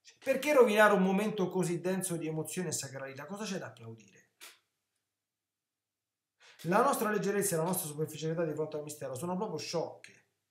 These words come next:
Di fronte alla morte dobbiamo mantenere il silenzio, raccoglierci, pregare e rivolgerci a Dio per cercare di penetrare nel grande mistero divino dove si ormai si trova la persona defunta.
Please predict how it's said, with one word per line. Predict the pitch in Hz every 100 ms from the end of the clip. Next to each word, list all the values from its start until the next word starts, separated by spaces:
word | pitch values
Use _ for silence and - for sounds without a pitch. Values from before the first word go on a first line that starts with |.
| _ _
Di | 196
fronte | 208 233 190
alla | 160 -
morte | 123 117 - 120 110 - _ _ _ _ _ _ _
dobbiamo | - 147 190 180
mantenere | 180 180 190 180
il | 135
silenzio, | - 135 147 123 -
raccoglierci, | 123 127 - 156 131 117 113 - - 117 - _
pregare | - 143 143 156 139 117 - - _ - _
e | 170
rivolgerci | 175 220 262 277 247 175 175 - -
a | 160
Dio | 147 139 131 120 123
per | 143
cercare | - 165 196 160
di | 147
penetrare | 156 170 160
nel | 143
grande | 147 190 185
mistero | 151 - 180 175
divino | 170 185 190
dove | 135 131
si | 120
ormai | 139 156
si | 127
trova | 139 165
la | 127
persona | 117 - 127
defunta. | 110 123 120 -